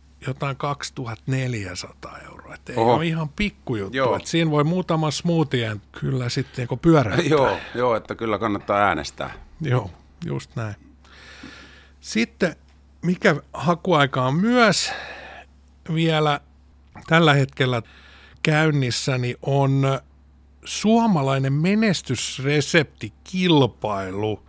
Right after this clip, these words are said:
Speaker 1: Toni, onko tää sulle tuttu?
Speaker 2: Ei, ei oo yhtään tuttu. Mistä on kyse?
Speaker 1: Suomalainen menestysresepti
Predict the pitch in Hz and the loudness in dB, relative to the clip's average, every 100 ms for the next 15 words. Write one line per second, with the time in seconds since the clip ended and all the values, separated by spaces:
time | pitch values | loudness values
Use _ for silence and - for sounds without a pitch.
0 | - - - - - - - - _ _ | -20 -20 -20 -20 -20 -20 -20 -20 _ _
1 | _ - 151 151 147 131 123 143 139 - | _ -4 0 2 0 -2 -4 -6 -6 -6
2 | 143 - 147 123 - _ 170 160 180 135 | -6 -4 -4 -4 -8 _ 0 2 2 0
3 | 104 - 175 151 147 147 156 - 123 101 | -2 0 4 6 4 4 2 2 0 0
4 | 110 - - 90 - _ _ - 151 139 | -2 -6 -8 -10 -10 _ _ -6 -4 -2
5 | - 107 95 113 85 - - - - 202 | -2 -2 -2 -4 -4 -4 -10 -20 -4 0
6 | 220 180 139 131 156 190 175 - 123 - | 2 2 2 2 2 2 0 -2 -6 -8
7 | - - 147 156 165 139 - | -14 -4 0 2 0 -2 -4